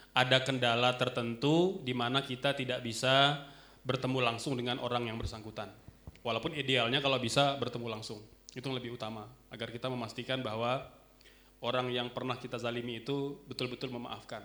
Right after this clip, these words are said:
gitu. Jadi tidak ada tekanan, tidak ada, dan bukan orang lain yang membalasnya, kan khawatir yang balas anaknya atau suaminya atau siapa gitu, kita nggak tahu. Maka pastikan kita bertemu dan orang itu,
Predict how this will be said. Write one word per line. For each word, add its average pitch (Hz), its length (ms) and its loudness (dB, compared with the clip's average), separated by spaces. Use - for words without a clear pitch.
gitu. 107 160 -16
Jadi 113 320 -8
tidak - 160 -6
ada 117 160 -4
tekanan, 123 720 0
tidak 120 320 -6
ada, 117 200 -2
dan 120 320 -4
bukan 123 320 -4
orang 117 240 -2
lain 135 240 4
yang 127 160 2
membalasnya, 131 400 4
kan 151 160 -2
khawatir 139 400 0
yang 131 80 0
balas 143 320 2
anaknya 156 720 2
atau 139 160 -4
suaminya 139 800 2
atau 151 160 -4
siapa 147 480 2
gitu, 127 80 -6
kita 143 160 -6
nggak 123 160 -6
tahu. 117 160 -4
Maka 127 160 -8
pastikan 139 560 0
kita 139 240 -4
bertemu 127 480 -2
dan 131 120 2
orang 123 240 -2
itu, 147 400 -2